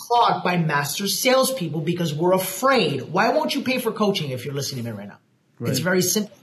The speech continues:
Speaker 1: It's very simple because in your brain, you're wired to think that hard work means success. I think the opposite.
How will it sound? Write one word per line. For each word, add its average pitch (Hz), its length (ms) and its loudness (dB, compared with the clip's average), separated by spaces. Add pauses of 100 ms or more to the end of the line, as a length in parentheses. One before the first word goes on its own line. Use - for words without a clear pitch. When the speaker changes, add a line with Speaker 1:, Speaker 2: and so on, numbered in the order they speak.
(260)
Speaker 1:
It's 147 120 -6
very 233 220 4
simple 120 460 -2 (240)
because 180 260 2
in 160 160 2
your 202 360 4
brain, 185 680 2 (160)
you're 175 400 4
wired 196 600 2
to 165 100 -2
think 214 380 0
that 151 120 -2
hard 202 560 2
work 233 280 4
means 170 280 0
success. - 600 -4 (260)
I 285 140 0
think 254 200 -2
the - 180 -2
opposite. 190 520 -4